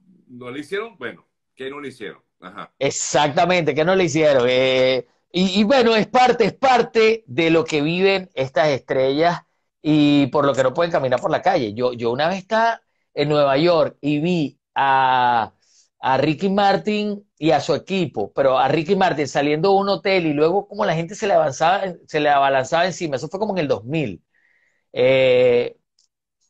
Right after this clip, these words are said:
Speaker 2: bueno, impresionante. Es decir, Ricky, caminar por Nueva York con su pareja agarrado de la mano, no existe. Eso no puede pasar si no tiene cuatro, cuatro guardaespaldas atrás. Entonces, es esa presión lo que hace que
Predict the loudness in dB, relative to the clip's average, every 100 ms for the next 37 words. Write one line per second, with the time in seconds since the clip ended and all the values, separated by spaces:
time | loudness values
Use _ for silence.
0 | _ _ _ _ _ _ _ -20 _ 0
1 | 0 2 0 2 -2 0 -2 0 0 -2
2 | -6 -18 _ -2 0 0 0 0 0 0
3 | -4 -4 -2 0 0 -2 0 0 2 2
4 | 2 2 0 -2 -4 0 2 2 2 0
5 | 2 2 2 0 0 -2 -4 _ _ -10
6 | -10 -6 -6 -6 -14 -20 _ _ _ _
7 | _ -6 -4 -2 0 -2 -2 -2 0 0
8 | -4 _ _ _ _ _ _ -10 -6 -4
9 | -2 -2 0 0 2 0 0 -2 0 0
10 | 0 -2 -2 0 0 -2 -4 -4 -6 -4
11 | -4 -6 -20 -8 -2 0 0 0 -2 -2
12 | 0 2 2 0 -2 -2 -4 0 0 -2